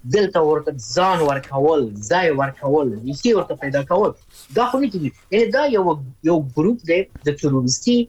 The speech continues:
چې د مختلفو اهدافو د لاسته راوړلو لپاره تجهیز کېږي، انګیزه ورته ورکېږي، تمویل ورته ورکېږي، پرتاب کېږي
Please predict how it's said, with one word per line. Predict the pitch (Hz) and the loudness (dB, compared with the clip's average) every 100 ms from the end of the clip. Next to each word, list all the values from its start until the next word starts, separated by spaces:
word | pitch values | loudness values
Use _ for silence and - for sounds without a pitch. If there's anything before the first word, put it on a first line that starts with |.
| - - - | -6 -20 -4
چې | 185 180 | -2 0
د | 180 | 0
مختلفو | - 202 262 226 160 | 0 0 0 -2 -4
اهدافو | 151 143 156 - 127 | -2 -2 -2 -4 -2
د | 127 | 0
لاسته | 135 - 139 139 | 0 0 0 2
راوړلو | 156 233 185 127 | 4 2 2 -2
لپاره | 104 117 107 - _ _ _ _ 170 | -4 -6 -8 -16 _ _ _ _ -2
تجهیز | 131 151 139 - | 0 -4 -6 0
کېږي، | 208 202 233 262 - _ _ _ _ _ 202 | 0 2 2 0 -4 _ _ _ _ _ 0
انګیزه | 202 170 156 180 | 0 0 2 2
ورته | 180 180 202 | 2 0 -2
ورکېږي، | 208 226 214 226 202 | 0 -4 -2 -2 0
تمویل | 185 185 | 0 2
ورته | 170 180 | 0 0
ورکېږي، | 180 175 208 220 - 175 | 0 0 0 -2 -2 -6
پرتاب | - 160 - | -2 -4 -2
کېږي | 214 196 226 - | -2 0 0 -2